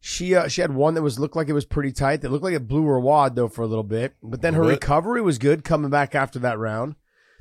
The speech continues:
Speaker 1: 'cause she shot the triangle, didn't get the triangle, and then got stuck on bottom for about a minute and forty-five seconds, or a minute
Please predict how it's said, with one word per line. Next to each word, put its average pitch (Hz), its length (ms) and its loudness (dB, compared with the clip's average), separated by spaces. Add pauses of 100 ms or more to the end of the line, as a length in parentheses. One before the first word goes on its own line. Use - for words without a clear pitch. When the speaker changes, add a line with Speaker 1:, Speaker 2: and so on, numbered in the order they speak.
(280)
Speaker 1:
'cause 139 140 -2
she 135 120 -6
shot - 300 0
the 196 60 -10
triangle, 175 600 2 (840)
didn't 170 200 -4
get 190 120 0
the 175 60 -4
triangle, 151 520 4
and 170 80 0
then 156 80 4
got 143 140 0
stuck - 300 0
on 151 120 4
bottom 156 300 4
for 147 100 -4
about 139 340 4
a 120 60 -8
minute 143 300 0
and 117 160 -6
forty-five 131 520 -2
seconds, 131 360 -4
or 123 40 -2
a - 20 -6
minute 127 180 -2